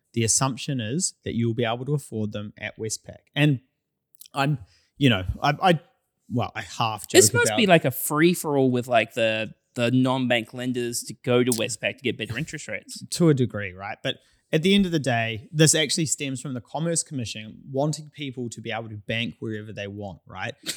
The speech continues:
Speaker 1: And to remove some of the friction between shifting between banks.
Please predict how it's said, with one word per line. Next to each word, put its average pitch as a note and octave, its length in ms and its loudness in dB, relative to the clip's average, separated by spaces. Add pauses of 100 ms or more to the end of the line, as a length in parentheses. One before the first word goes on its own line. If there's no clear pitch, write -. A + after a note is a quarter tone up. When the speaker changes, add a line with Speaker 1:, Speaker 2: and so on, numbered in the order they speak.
(120)
Speaker 1:
And C#3 160 0
to C#3 80 -8
remove D#3+ 600 -2
some E3+ 180 -4
of D3+ 80 -8
the C#3+ 80 -8
friction - 640 -8
between B2 320 -14
shifting B2+ 460 -12
between A2+ 320 -14
banks. C3+ 460 -8